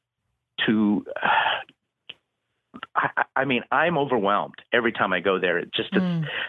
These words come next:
Speaker 1: to see the kind of work that goes on over there. So to be able to collaborate with the Chautauqua Symphony and the opera, uh, is such an honor.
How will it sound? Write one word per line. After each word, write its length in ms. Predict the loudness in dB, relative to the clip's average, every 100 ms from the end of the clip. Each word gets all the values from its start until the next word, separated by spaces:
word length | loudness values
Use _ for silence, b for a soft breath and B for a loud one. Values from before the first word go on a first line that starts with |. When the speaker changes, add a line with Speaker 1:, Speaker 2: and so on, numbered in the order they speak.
| -4
Speaker 1:
to 80 | -6 -2
see 140 | 0 2
the 100 | 0
kind 260 | 0 0
of 100 | 0
work 300 | 2 0 0 -4 B B B B -4
that 140 | -2 0
goes 180 | 0 2
on 220 | 0 0
over 180 | -2 -2
there. 180 | 0 0
So 220 | 0 0 -2
to 60 | -6
be 240 | 0 2
able 200 | 2 0
to 160 | -2 -2
collaborate 720 | 0 0 2 2 0 -2 -4 _ _ B B B -6
with 300 | 0 0 0
the 180 | -2 2 2
Chautauqua 380 | 2 2 0 0
Symphony 360 | -2 0 0 0
and 280 | 2 0 2
the 120 | 2
opera, 440 | 2 0 -2 -2 B B B B -2
uh, 260 | 0 0 0
is 200 | 0 0 -2 -4 -2 B B B -10 -4 -2
such 120 | 2
an 100 | 0
honor. 360 | 0 -2 -2